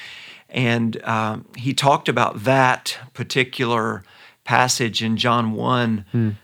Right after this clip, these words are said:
Speaker 1: uh, verse one, and, and he said, um, "A good illustration of this is John one one C. The English versions typically have, 'And the Word was God.'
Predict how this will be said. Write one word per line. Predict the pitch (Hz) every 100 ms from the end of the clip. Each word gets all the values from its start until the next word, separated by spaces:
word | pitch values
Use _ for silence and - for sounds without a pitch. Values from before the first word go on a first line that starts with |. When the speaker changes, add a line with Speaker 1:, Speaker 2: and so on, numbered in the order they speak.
| _
Speaker 1:
uh, | 110 110
verse | 98 117 107 -
one, | 110 120 127 120 110 -
and, | 120 113 110 104 98 _ _ _ - - _ _
and | - 120
he | 127
said, | - 139 123 110 -
um, | 120 117 110 - _ -
"A | -
good | 120 170
illustration | 220 208 - - 131 - 143
of | 135
this | 120 113 -
is | 120 104
John | - 131 127 139 139
one | 117 123 131 135
one | 127 117 113 120
C. | 113 - 185 165 104 92 - - - - _ _ -
The | 127
English | 139 175 185 143
versions | 131 123 120 120 117 -
typically | - 220 214 - 131 120
have, | 123 120 -
'And | - 139 147
the | 147
Word | 143 117 135 135 135
was | 120 117 120 113 104
God.' | 139 147 120 - -